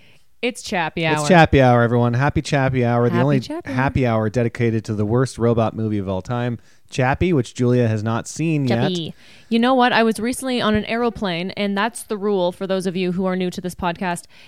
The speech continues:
Speaker 1: is that if it's playing on an airplane, the movie Chappie, I have to watch it.
Speaker 2: Yeah.
Speaker 1: Otherwise,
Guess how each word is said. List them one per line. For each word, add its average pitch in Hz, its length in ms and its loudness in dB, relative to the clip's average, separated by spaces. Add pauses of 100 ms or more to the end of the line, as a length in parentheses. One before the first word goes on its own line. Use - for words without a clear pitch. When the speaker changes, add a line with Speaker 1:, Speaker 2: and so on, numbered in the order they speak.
(140)
Speaker 1:
is 196 260 -2
that 180 320 0 (300)
if 339 420 -4 (380)
it's 240 120 -8
playing 254 240 -2
on 226 60 0
an 220 100 -2
airplane, 262 480 -4 (100)
the - 60 -14
movie 202 220 0
Chappie, 202 400 -2
I 196 80 -4
have 180 300 -6
to 202 80 -4
watch 135 280 -6
it. - 160 -12
Speaker 2:
Yeah. - 60 -20 (160)
Speaker 1:
Otherwise, 247 500 2